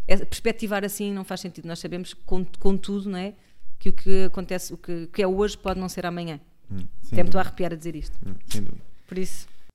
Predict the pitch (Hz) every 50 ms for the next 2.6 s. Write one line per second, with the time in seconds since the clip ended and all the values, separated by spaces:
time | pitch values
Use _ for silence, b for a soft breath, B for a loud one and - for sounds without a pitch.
0 | _ _ _ _ _ - 107 98 - - 113 113 117 120 - - 135 135 131 -
1 | 151 135 104 95 92 92 - - 95 101 - 101 87 95 90 90 90 - - 98
2 | 87 - - 113 107 - - 92 85 - _ -